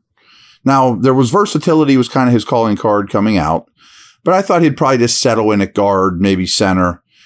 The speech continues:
But they haven't used him at center, I think because they like him a lot. And what do I mean by that? What I mean by that is on game day, Cole, Green, Herbig, Daniels,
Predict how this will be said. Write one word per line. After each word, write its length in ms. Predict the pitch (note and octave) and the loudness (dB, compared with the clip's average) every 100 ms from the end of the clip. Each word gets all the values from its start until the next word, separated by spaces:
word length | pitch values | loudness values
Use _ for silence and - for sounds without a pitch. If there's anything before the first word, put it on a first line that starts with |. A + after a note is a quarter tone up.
| _ _ - | _ _ -4
But 200 | C3 - | -2 0
they 120 | D3 | 0
haven't 380 | D3 B3 B3 - | 2 2 0 0
used 360 | E3 G3 F#3 - | 2 2 0 0
him 140 | C#3+ | -2
at 100 | A2+ | -2
center, 600 | - B2 A2+ A2 G#2 - _ _ _ - | -2 0 2 2 -2 -6 _ _ _ -4
I 120 | A#2+ | -4
think 360 | A#2 G3+ A#3+ - | -2 -2 -2 -2
because 420 | F3 - E3+ C#3 | -6 -2 -2 0
they 140 | C#3 | 0
like 380 | G#2 A2+ A#3 - | 0 0 -2 -2
him 180 | F#2+ E2+ | 0 0
a 80 | D2+ | 0
lot. 500 | D2+ D#2+ D#2 - - _ _ _ - | 0 -2 -4 -8 -20 _ _ _ -4
And 120 | B2 | 0
what 80 | C#3+ | 2
do 60 | F#3+ | 2
I 100 | D3+ | 2
mean 220 | D#3 D#3 | 2 2
by 140 | E2+ | 0
that? 260 | C#2+ A#1 - | -4 -8 -6
What 120 | A2+ | -2
I 80 | A#2 | 0
mean 240 | B2 C#4 A3+ | 2 4 2
by 140 | G2+ | 2
that 300 | F#2 F2+ F#2 | 0 0 0
is 440 | G2+ G2+ G2 - - _ _ _ _ _ _ _ _ - | 2 2 0 -6 -12 _ _ _ _ _ _ _ _ -2
on 240 | A#3+ A#3+ | 2 2
game 360 | D#3+ E3+ D#3 A2+ | 2 2 2 2
day, 460 | F2+ E2 D2+ D#2+ _ _ _ _ _ | 0 0 -4 -8 _ _ _ _ _
Cole, 640 | - G3 G3+ F#3+ F#3 F3 _ _ _ _ | -6 0 2 2 2 -2 _ _ _ _
Green, 800 | - A#2 D3 E3 D#3+ D#3 D3+ D3 _ _ _ _ _ _ | -2 0 2 2 2 2 0 -2 _ _ _ _ _ _
Herbig, 760 | - E3 D#3 D#3 D#3 C#3+ C#3+ - _ _ _ - | -2 0 2 2 2 0 -4 -8 _ _ _ -4
Daniels, 800 | C#3 D3+ D#3 D#3 D3 C#3+ - | 0 2 2 2 2 0 -2